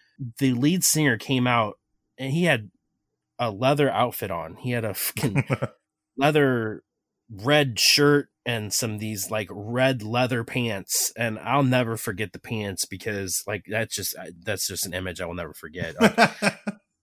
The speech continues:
Speaker 1: 'Cause, you know, of course, like, it got hot, so he takes off his shirt, and so here you got this half-naked man standing on stage performing, and he's got these red leather pants. They just looked absolutely ridiculous.
Speaker 2: <laughs>
Speaker 1: And, like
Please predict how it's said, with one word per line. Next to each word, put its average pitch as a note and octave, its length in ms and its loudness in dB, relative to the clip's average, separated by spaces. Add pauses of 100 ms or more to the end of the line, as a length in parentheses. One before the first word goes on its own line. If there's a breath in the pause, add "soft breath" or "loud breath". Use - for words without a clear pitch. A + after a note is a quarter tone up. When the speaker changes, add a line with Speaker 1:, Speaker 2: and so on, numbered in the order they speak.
(160)
Speaker 1:
'Cause, C#3+ 140 2
you E3+ 160 2
know, C#3+ 100 4
of - 140 -2
course, D3 260 4
like, A#2+ 180 -4 (100)
it C#3 120 -4
got C3+ 220 2
hot, - 320 2
so - 80 0
he B2 80 0
takes C#3+ 280 0
off C3 220 2
his G#2 100 -4
shirt, C#3 260 2
and A2+ 100 -6
so C3+ 160 -2
here D3 140 2
you C3+ 120 2
got C3 180 2
this A2+ 140 -6
half-naked C3+ 640 0
man A2+ 340 -2
standing C3 360 0
on A2+ 120 -2
stage A2+ 480 -2
performing, A2+ 560 -2 (380 soft breath)
and A#2 100 -4
he's A2+ 160 -2
got C3+ 160 2
these G2+ 260 -4
red C#3 540 2 (260 soft breath)
leather B2 420 0
pants. A#2+ 440 -2
They A2 140 -10
just C3 320 -4
looked D#3 260 0 (140)
absolutely D3 420 0
ridiculous. G#2 840 -6 (260 loud breath)
Speaker 2:
<laughs> - 160 -4
Speaker 1:
And, - 100 6 (320)
like G3 140 0